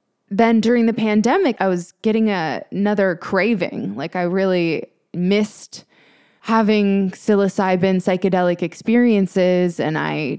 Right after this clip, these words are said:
didn't really have access be-, just because we were all kind of on our lonesome,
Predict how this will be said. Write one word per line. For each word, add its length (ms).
didn't 280
really 280
have 240
access 920
be-, 160
just 240
because 280
we 120
were 180
all 320
kind 200
of 80
on 120
our 120
lonesome, 920